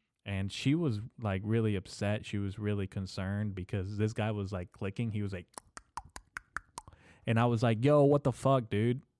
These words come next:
Um, the lady was fucking African American. And, uh, I was like, "Yeah, man, that's not cool, dude." I had to, I had to,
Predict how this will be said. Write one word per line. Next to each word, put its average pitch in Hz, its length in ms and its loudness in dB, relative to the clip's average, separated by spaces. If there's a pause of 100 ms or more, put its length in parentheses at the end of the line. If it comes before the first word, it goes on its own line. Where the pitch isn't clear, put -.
(140)
Um, 110 560 0
the 107 100 0
lady 139 340 2
was 113 180 0
fucking 117 400 -2
African 110 560 0
American. 95 680 0 (880)
And, 101 440 0
uh, 95 380 0
I 104 80 -2
was 104 160 0
like, 95 180 -2
"Yeah, 104 200 -2
man, 98 240 -2
that's 107 200 -4
not 110 240 -2
cool, 107 300 -2
dude." 104 280 -2
I 104 120 -4
had 127 120 0
to, 101 300 0
I 110 160 -2
had 113 120 -2
to, 95 260 -2